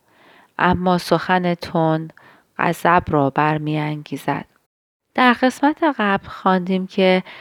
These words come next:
فکر اصلاح اوضاع برای جبران خطا در روان ما انسان‌ها نهفته است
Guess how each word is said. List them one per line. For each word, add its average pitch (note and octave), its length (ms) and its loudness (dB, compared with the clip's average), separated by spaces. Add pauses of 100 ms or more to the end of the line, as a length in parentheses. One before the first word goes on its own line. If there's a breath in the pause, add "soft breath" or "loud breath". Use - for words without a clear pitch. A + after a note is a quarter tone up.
(160 loud breath)
فکر C#4 480 2
اصلاح G3 640 4
اوضاع E3 640 2
برای F#3 480 4
جبران G#3+ 600 2
خطا F3+ 640 0
در D#3+ 260 2
روان D#3+ 460 0
ما G3+ 160 0
انسان‌ها F3+ 760 -2
نهفته D#3 580 -4
است - 280 -8